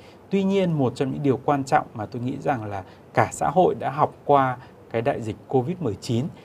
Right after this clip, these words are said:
đó là không phải vấn đề về việc là năng lực của hệ thống y tế là bao nhiêu, mà vấn đề là có bao nhiêu người tới cơ sở y tế để cần được thăm khám và điều trị.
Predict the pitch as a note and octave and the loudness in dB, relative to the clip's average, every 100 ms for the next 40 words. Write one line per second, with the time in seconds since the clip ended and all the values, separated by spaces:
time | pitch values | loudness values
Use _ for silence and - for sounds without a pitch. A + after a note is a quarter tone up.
0 | - - C3 F3+ C#3 - - - - A3+ | -6 0 2 2 0 -2 -16 -6 2 2
1 | - G2+ A2+ C3 D3+ A#2+ G#2+ G2+ G#2+ G2+ | 4 0 0 2 4 2 0 -4 -4 -6
2 | - G#2 A#2 E3+ E3 C3+ - G#2+ A#2 - | -6 -6 -2 0 2 2 -2 -12 -12 -10
3 | G#2+ C#3+ C#3+ C#3 G#2+ A#2 C#3 A2 A2+ B2+ | -10 -6 -6 -2 -4 -4 -8 -4 -2 -2
4 | C#3 C#3+ C3 - - - C3+ A#2+ B2+ C#3+ | 2 2 2 -4 -20 2 2 6 6 6
5 | F#3+ F#3+ B2 - - - A2+ - A2+ D#3 | 6 6 6 2 -14 -2 -2 0 2 6
6 | F#3+ G3 G3 E3+ C#3 A#2+ F#2 - - - | 6 4 -2 2 6 6 4 -4 -18 0
7 | - B2+ G3+ - E3 - G2 A#2+ B2 A#2+ | 8 8 8 4 2 2 -2 -4 0 2
8 | G#2+ C#3 - - - A#2 F#2+ F2+ - A2 | 2 -2 -10 -20 -4 0 0 -4 0 0
9 | G2 F#2 - C#3 - A2+ A2+ D#3 A2 G2 | 0 -10 -6 -6 -2 -2 -2 -4 -6 -2
10 | D3 | -2